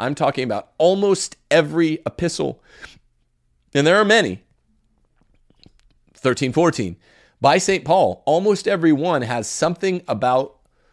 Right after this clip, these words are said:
women in the church, the role of women in the, the church, and women in the role of women in the church particular, which is the family,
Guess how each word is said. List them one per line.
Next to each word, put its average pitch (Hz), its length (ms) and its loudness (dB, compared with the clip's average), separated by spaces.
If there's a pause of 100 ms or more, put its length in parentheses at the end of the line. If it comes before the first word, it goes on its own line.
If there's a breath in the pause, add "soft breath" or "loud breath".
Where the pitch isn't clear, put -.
(300)
women 175 400 4
in 185 140 2
the 175 80 0
church, - 560 -4 (100)
the 113 80 -2
role 135 340 2
of 117 120 0
women 147 280 0
in 196 140 0
the, 185 280 -2
the 165 140 -6
church, - 540 -6 (420 soft breath)
and 120 240 2
women 156 280 2
in 135 380 -6 (420)
the 107 200 -4
role 127 240 0
of 104 120 -4
women 123 240 -4
in 117 140 -4
the 107 60 -2
church - 480 -8 (280)
particular, 123 480 -2
which 82 160 -8
is 110 140 -8
the 120 60 -12
family, 135 500 -2